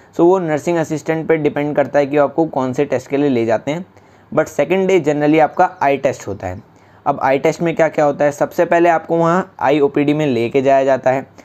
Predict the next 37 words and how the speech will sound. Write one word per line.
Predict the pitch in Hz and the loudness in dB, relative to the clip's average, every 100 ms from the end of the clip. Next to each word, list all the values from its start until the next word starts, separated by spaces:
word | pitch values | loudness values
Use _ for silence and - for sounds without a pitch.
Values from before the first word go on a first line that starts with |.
| - - | -20 -6
आईओपीडी | - 170 180 180 180 | 0 2 2 2 2
में | 180 175 | 0 0
ले | |
जाके | 151 156 175 | 2 2 2
जो | 170 | 0
नर्सिंग | 165 135 123 160 - | 0 0 -2 -4 -4
असिस्टेंट | 131 135 123 156 | -4 -6 -6 -4
होते | 139 127 | -2 -2
हैं | 143 | -2
वहाँ | 127 120 120 | -2 -4 -2
पे, | 147 190 - _ - | -6 -6 -18 _ -2
वो | 151 | 0
क्या | 160 180 | 2 2
करते | 175 165 | 0 -2
हैं, | 180 | -2
आपका | 170 185 | 0 0
डिजिटल | 175 131 131 151 175 165 | 0 0 0 2 2 2
वे | 139 | 0
में | 139 151 175 | -2 -4 -4
आपको | - 120 143 | -6 -2 0
कोई | 151 | 0
मशीन | 139 123 151 151 | 0 -4 -4 -4
के | 143 | -2
सामने | 147 135 139 | -2 -2 -2
बिठाएंगे | 127 120 123 143 170 | -4 -4 -4 -2 -2
और | 160 135 143 | 0 0 2
आपकी | 139 127 - 160 | 2 0 0 0
जो | 165 | 2
पावर | 156 135 151 165 | 2 2 4 2
होती | 165 160 | 2 2
है | |
आई | 147 135 | 4 2
की, | 127 123 | -2 -4
जैसे | 120 147 | 0 0
आपने | 139 143 | 0 0
देखा | 131 127 135 | -2 0 2
होगा | 135 131 143 151 | 2 2 2 0